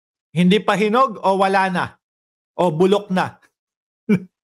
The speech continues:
Kasi, oh, mga kababayan, ang napansin ko dito sa kanilang people power, pag pinagsama-sama nyo po yung people power, yung mautog nila at kung ano-ano pa, et cetera,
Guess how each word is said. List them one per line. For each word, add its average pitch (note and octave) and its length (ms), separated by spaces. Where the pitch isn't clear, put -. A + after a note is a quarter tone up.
Kasi, B3+ 200
oh, D#4+ 160
mga D4 240
kababayan, C#4 640
ang A3+ 160
napansin A#3 480
ko A#3+ 160
dito G#3 240
sa F#3+ 160
kanilang F#3+ 320
people F#3 400
power, C#4 560
pag A3+ 180
pinagsama-sama C4 880
nyo B3 140
po B3 160
yung G#3 160
people A#3 340
power, G#3+ 540
yung F3+ 160
mautog F#3 400
nila G#3 400
at - 100
kung B3 220
ano-ano G#3 420
pa, F3 220
et F3 80
cetera, G3 400